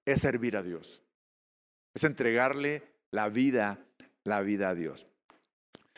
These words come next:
Yo regresé a la universidad, la terminé. Nunca antes había tenido la, la, esas calificaciones. Tuve las mejores calificaciones de toda mi vida estudiantil,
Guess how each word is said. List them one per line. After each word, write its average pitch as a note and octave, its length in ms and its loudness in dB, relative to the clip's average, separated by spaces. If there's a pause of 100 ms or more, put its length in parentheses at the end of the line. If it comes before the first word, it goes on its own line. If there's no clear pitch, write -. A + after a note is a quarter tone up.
(220)
Yo D#3 160 8
regresé C3 380 8
a D#3 40 12
la D3 120 8
universidad, C3 920 6 (180)
la C3 280 8
terminé. C3+ 1120 2 (400)
Nunca A#3+ 680 10
antes A3 380 8
había G3 280 10
tenido G3 320 8
la, D#3 280 8
la, C#3+ 180 4
esas D#3 320 6
calificaciones. C#3 720 4
Tuve F#3+ 180 4
las E3 160 4
mejores E3+ 640 2
calificaciones C#3 720 2
de C3+ 120 2
toda F3 420 8
mi D3+ 140 2
vida D#3 240 4
estudiantil, A#2+ 760 0